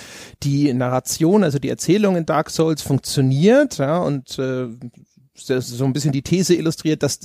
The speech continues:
narrative Bedeutung erzeugt wird eben durch diese Auslassung und Fragmentierung in der Erzählung. Ähm, es gibt dann später sogar noch Ges-, Blickwinkel, äh, aus so,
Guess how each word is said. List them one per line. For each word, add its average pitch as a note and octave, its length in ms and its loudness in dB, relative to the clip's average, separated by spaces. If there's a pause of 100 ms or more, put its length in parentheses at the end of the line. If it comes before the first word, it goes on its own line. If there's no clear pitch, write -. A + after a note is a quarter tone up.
narrative C#3+ 600 0
Bedeutung D3 540 2
erzeugt - 520 0
wird D#3+ 120 0
eben C#3+ 220 -2
durch C#3+ 180 -4
diese C3 260 -2
Auslassung E3 520 0
und C#3+ 120 -4
Fragmentierung E3 680 -2
in F3+ 100 0
der E3 120 2
Erzählung. D#3 680 2 (680)
Ähm, C#3 520 2
es - 140 -10
gibt - 220 -2
dann B2+ 320 2
später F3 540 2
sogar D#3+ 300 0
noch D3+ 320 2
Ges-, C#3+ 260 -4
Blickwinkel, D3+ 720 0
äh, - 100 -6
aus C3 520 -2
so, B2 380 0